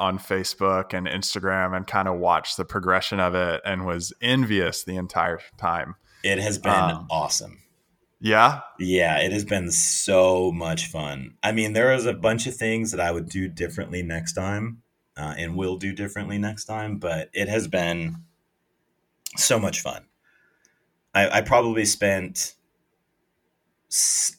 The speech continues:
Speaker 2: seven months this year combined living in that thing with my girlfriend and two dogs.
Speaker 1: So you're basically, like, almost full-time in that thing.
Speaker 2: This
Speaker 1: I mean,
Speaker 2: year,
Speaker 1: s-
Speaker 2: this year was basically full-time. Yeah.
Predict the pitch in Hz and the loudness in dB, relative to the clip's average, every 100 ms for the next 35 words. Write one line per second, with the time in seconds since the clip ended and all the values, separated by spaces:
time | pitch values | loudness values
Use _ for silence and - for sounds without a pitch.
0 | - - - 123 127 117 104 101 82 - | -2 2 6 6 4 2 2 0 -2 -2
1 | 92 - 90 80 73 - - 85 82 87 | -2 -2 -2 -4 -4 -8 -10 -6 -4 -4
2 | 78 67 65 85 78 69 64 62 - - | -6 -8 -12 -12 -10 -10 -12 -14 -16 -18
3 | - _ - 82 78 76 69 - 76 71 | -20 _ -12 -6 -4 -4 -6 -12 -12 -12
4 | 76 78 69 73 69 60 71 67 65 - | -8 -8 -8 -12 -12 -12 -12 -14 -16 -16
5 | - 60 50 - - - _ _ _ _ | -12 -12 -12 -8 -10 -10 _ _ _ _
6 | _ - 123 127 156 117 120 156 185 151 | _ -2 4 6 4 4 4 6 4 -2
7 | 135 120 110 98 - 107 113 110 - - | 2 4 6 4 4 4 6 2 0 -2
8 | 104 90 101 87 85 - 65 - 95 156 | 0 0 0 0 -2 -8 -10 -6 4 6
9 | 156 113 120 104 95 92 131 127 113 107 | 6 6 6 4 2 0 2 2 2 2
10 | 98 98 90 85 80 80 76 - 71 67 | 0 -2 0 0 -4 -6 -8 -8 -12 -12
11 | 58 52 50 - 64 | -14 -16 -16 -10 -10